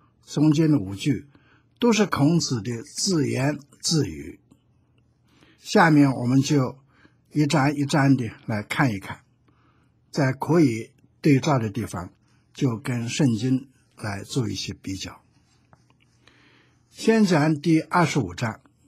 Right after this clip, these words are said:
子曰：“主忠信，无有不如己者，过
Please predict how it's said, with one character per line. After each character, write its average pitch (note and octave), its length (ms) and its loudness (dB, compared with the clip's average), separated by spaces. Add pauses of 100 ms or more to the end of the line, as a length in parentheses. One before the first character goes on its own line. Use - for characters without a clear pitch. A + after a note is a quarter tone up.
(840)
子 C#3 240 2
曰 F#3+ 380 4 (560)
：“主 B2 360 -2
忠 G3+ 300 0
信， E3+ 260 -2 (840)
无 F#3+ 260 4
有 B2 280 0
不 F#3+ 240 2
如 F#3 220 4
己 B2 280 -4
者， - 240 -10 (720)
过 - 360 4